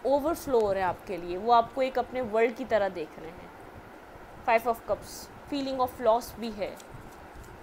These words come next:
उनको भी यही लग रहा है कि ऐसा ना हो कि आप move on हो जाएं अपनी ज़िंदगी में,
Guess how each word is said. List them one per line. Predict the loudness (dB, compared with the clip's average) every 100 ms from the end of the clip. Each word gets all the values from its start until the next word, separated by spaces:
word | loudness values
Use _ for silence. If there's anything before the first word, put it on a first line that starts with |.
| -6
उनको | -2 0 0
भी | 2
यही | 2 2 2
लग | 0 2
रहा | 2
है | 2
कि | 4
ऐसा | 2 2 2
ना |
हो | 2 2
कि | 2
आप | 4 4 4
move | -2 -2 0
on | 0
हो | 0
जाएं | -2 -4
अपनी | -4 -4
ज़िंदगी | -4 -2 -4 -4 -8
में, | -10